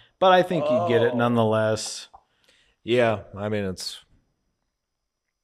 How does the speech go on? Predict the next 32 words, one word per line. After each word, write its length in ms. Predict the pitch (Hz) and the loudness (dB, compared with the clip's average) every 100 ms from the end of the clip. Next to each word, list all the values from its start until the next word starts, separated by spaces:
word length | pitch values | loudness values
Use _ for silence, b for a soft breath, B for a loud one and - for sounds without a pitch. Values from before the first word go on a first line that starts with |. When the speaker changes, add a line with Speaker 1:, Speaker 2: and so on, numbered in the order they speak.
| _ _ _ _ _ _ - | _ _ _ _ _ _ -18
Speaker 2:
"I 140 | - | -12
was 200 | 90 87 | -10 -10
once 240 | - 92 - | -10 -12 -12
the 120 | 87 | -10
wine 340 | 85 85 87 | -8 -8 -10
and 140 | 87 85 | -12 -12
you 100 | 85 | -12
were 80 | 85 | -12
the 140 | 82 | -12
wine 300 | 82 82 85 | -12 -14 -14
glass." 500 | 85 85 85 - - | -12 -10 -10 -12 -14
Speaker 1:
Yeah. 180 | - 120 | -2 4
Speaker 2:
Isn't 120 | 160 | 6
that 180 | 185 165 | 8 6
interesting 380 | 151 - - 123 | 6 2 -2 -2
coming 280 | 117 120 117 | 0 0 2
off 180 | 110 - | 0 -2
the 40 | |
back 460 | 92 95 98 95 98 | 0 4 4 2 -2
of, 400 | 87 85 87 - B B B B B B B B B B B B B B B B B B B B _ _ _ _ _ | -2 -2 -8 -20 B B B B B B B B B B B B B B B B B B B B _ _ _ _ _
"You 100 | 87 | -14
can 80 | 95 | -8
only 160 | 90 | -8
spill 280 | 85 - 87 | -8 -8 -8
what 100 | 87 | -8
it 160 | 85 - | -10 -14
contains." 1160 | 85 80 - - 95 98 95 117 117 117 - - | -18 -16 -18 -12 -8 -6 -4 -2 -2 -2 -4 -2
Speaker 1:
Mm-hmm. 60 | |
And 220 | 143 196 | 2 4
also, 300 | 156 156 151 | 4 4 2
a 40 | 127 | -4
fish 480 | - 160 151 - | 2 4 4 -2